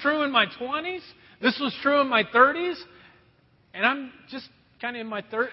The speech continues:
no, I'm in my forties. Now, if I have a computer problem, if I need to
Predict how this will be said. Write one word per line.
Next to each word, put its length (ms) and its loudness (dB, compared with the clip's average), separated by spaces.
no, 120 6
I'm 260 6
in 200 0
my 160 6
forties. 540 4
Now, 140 10
if 120 4
I 280 8
have 100 -2
a 80 -4
computer 560 -6
problem, 640 0
if 200 0
I 140 0
need 360 -6
to 280 -2